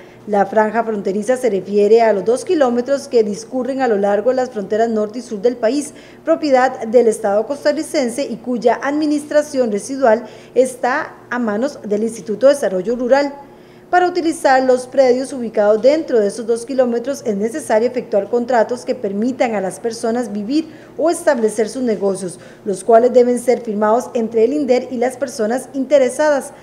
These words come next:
Para ello se realiza un análisis previo de las solicitudes a cargo de un equipo interdisciplinario. La vigencia de los contratos es por veinticinco años contados a partir de la fecha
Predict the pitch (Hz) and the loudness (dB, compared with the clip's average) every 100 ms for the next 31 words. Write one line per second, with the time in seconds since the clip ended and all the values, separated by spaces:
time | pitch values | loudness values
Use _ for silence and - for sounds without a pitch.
0 | - - - 349 339 285 277 285 294 233 | -20 -20 -2 4 6 8 6 0 0 0
1 | 214 220 226 247 233 220 214 226 233 226 | 0 -2 0 0 0 0 0 -2 -4 -12
2 | - 233 214 220 247 208 202 214 220 220 | -2 2 2 4 2 2 2 0 0 -2
3 | 226 240 190 - 247 269 - 220 214 202 | -2 -6 -10 -6 -4 -4 -6 -10 -4 -4
4 | 208 254 226 233 247 240 277 247 226 220 | -2 -2 -2 -4 -6 -4 -4 -2 0 -2
5 | 240 247 - 190 185 180 175 - - - | -4 -10 -10 -8 -6 -6 -8 -12 -20 -20
6 | - - 202 196 - 254 240 233 277 240 | -16 -4 -4 -4 0 2 2 2 2 2
7 | 226 214 202 214 214 247 233 - 247 247 | 0 -4 0 2 2 -2 -8 -4 -2 -2
8 | 226 208 214 208 240 226 262 - 214 190 | -4 -6 -8 -2 0 0 -2 -4 -6 -2
9 | 196 233 262 226 202 202 226 254 277 254 | 0 0 -2 -4 -6 -2 -2 0 0 0
10 | - 196 | 0 -6